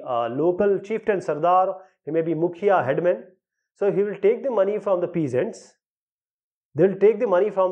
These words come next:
all the area which he, which belongs to him, and it will give it to the Raja, it will give it to the emperor or to his khazana. Now the, the in-between per-, people person, it may be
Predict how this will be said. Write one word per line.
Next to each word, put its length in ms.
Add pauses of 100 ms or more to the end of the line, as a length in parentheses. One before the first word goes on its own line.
all 220
the 80
area 440 (240)
which 300
he, 180
which 320
belongs 360
to 80
him, 200 (380)
and 120
it 120
will 200
give 160
it 180
to 100
the 100
Raja, 440
it 120
will 140
give 220
it 160
to 80
the 140
emperor 380 (540)
or 460
to 60
his 280
khazana. 460 (840)
Now 320
the, 380 (540)
the 120 (240)
in-between 600
per-, 400
people 380
person, 440
it 300
may 160
be 240